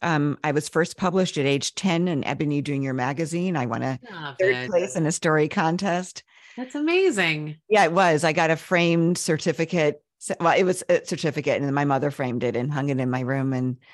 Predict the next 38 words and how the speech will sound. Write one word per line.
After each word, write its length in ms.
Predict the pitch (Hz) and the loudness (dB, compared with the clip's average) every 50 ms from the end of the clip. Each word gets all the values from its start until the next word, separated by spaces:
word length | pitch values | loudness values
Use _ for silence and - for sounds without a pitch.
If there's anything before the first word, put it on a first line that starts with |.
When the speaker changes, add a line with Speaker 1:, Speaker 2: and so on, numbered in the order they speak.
| - - - - - - - _ _ _ _ _ | -20 -20 -20 -20 -20 -20 -20 _ _ _ _ _
Speaker 1:
so 480 | - - 226 220 214 196 175 - - _ _ _ _ _ | 0 2 4 6 6 6 4 2 -2 _ _ _ _ _
that's 280 | - - 220 233 254 - | -2 2 2 2 2 0
how 140 | 254 254 247 | 0 2 2
I've 140 | 220 202 196 | 4 4 4
always 260 | 190 180 185 185 - | 4 2 2 2 0
navigated 540 | 180 170 160 156 160 156 - 151 151 139 - | 0 0 2 2 0 0 0 0 0 0 0
the 80 | 156 | 0
world. 340 | 151 165 180 185 190 202 175 | 0 2 2 2 2 2 2
After 240 | 156 156 - - 151 | 0 0 0 0 0
I 60 | 147 | 0
got 200 | 139 147 - - | 0 0 -2 -2
sober, 440 | - - 202 202 190 185 190 180 170 | -2 0 0 2 2 2 2 0 0
I 140 | - - 147 | 0 0 0
lost 320 | 147 151 151 147 156 - | 2 2 2 0 0 0
the 100 | - 151 | -2 -2
ability 460 | 151 139 127 151 147 151 151 147 156 143 | -2 0 0 0 0 0 0 0 0 -2
to 80 | 139 | -2
read 180 | 135 147 151 147 | -2 -2 -2 -2
and 100 | 139 135 | -2 -2
write 200 | 131 135 - - | -2 -2 -2 -4
for 100 | - 147 | -6 -10
pleasure 500 | - - 147 143 143 135 139 127 127 - - | -6 -4 -4 -2 -2 -2 -2 -4 -4 -4 -2
almost 340 | 143 143 143 139 139 - - | -2 0 0 0 -2 -4 -4
immediately. 880 | 107 139 135 139 143 151 147 156 151 - - 135 131 127 131 127 123 - _ _ _ _ _ _ _ _ _ _ _ | -2 -2 0 0 0 0 0 0 0 0 -2 -2 -4 -4 -4 -4 -6 -10 _ _ _ _ _ _ _ _ _ _ _
And 100 | - 170 | -2 0
I 120 | 175 175 185 | 2 2 0
thought 340 | 180 - 196 175 165 165 - - _ _ _ _ _ _ _ | 2 2 2 2 2 0 -2 -8 _ _ _ _ _ _ _
at 140 | - 170 165 | -2 -2 -2
first, 320 | - - 208 185 180 175 175 | 0 2 2 2 2 2 0
like, 160 | 165 160 156 | -2 0 0
"That's 240 | - 170 175 175 - | 0 0 0 0 0
okay. 540 | 175 165 - - 165 131 120 95 - 175 - _ _ _ _ | 0 0 0 0 -2 0 0 -2 -6 -8 -14 _ _ _ _
Like, 180 | 147 151 147 143 - | -2 0 0 2 2
I 80 | 156 160 | 2 4
have 160 | 165 165 151 | 4 2 2
work 240 | 143 147 151 151 151 | 2 2 2 2 0
to 120 | - 202 185 | -2 -2 0
do. 340 | 151 190 190 190 196 226 | 2 2 2 2 2 0